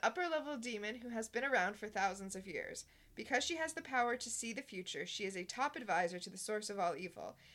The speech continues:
In fact, she has served multiple sources, choosing to remain close to the ultimate power. She is a magical craftsman and master at spells and tonics,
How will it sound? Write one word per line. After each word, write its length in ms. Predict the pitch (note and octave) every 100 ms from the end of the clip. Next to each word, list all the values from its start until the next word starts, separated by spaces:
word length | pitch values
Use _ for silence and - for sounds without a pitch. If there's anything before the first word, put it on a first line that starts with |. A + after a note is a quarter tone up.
| - -
In 80 |
fact, 320 | G3+ C#4 F4 -
she 160 | B3+
has 160 | A#3 A3
served 260 | A3+ G#3+
multiple 460 | G#3+ C4 F#4+ B3 G3
sources, 520 | - C3 E3+ G3 A#3+
choosing 380 | - C#4+ D4 E4
to 120 | D4+
remain 320 | C#4+ B3 A#3 A3+
close 320 | C4 B3+ -
to 80 | A3
the 120 | A3
ultimate 420 | G3+ G#3 G3 D#3+
power. 400 | - B1+ - - - - - -
She 140 | - C4+
is 100 | A3+
a 120 | G#3+
magical 460 | G#3 B3 D#4+ F#4 F#4+
craftsman 600 | - A3+ A3 - A#3 C4
and 220 | F3 G3+
master 400 | G3+ A3 - D4+
at 160 | G#3 -
spells 460 | - G3+ G3+ A#3+
and 180 | - C4
tonics, 640 | - A#3+ F3+ C#4 - -